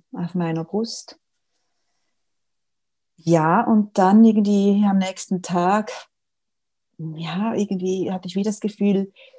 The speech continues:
ich hatte solche Erwartungen, wie das dann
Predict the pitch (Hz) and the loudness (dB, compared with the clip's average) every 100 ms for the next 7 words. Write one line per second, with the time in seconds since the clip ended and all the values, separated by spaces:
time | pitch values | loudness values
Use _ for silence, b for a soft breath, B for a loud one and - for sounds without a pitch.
0 | b b _ _ - 175 175 175 185 220 | b b _ _ 0 0 2 2 6 6
1 | 240 240 185 175 170 208 - 233 226 202 | 6 2 0 0 0 0 -2 0 2 2
2 | 190 185 175 180 160 156 156 | 0 -2 -6 -6 -6 -6 -10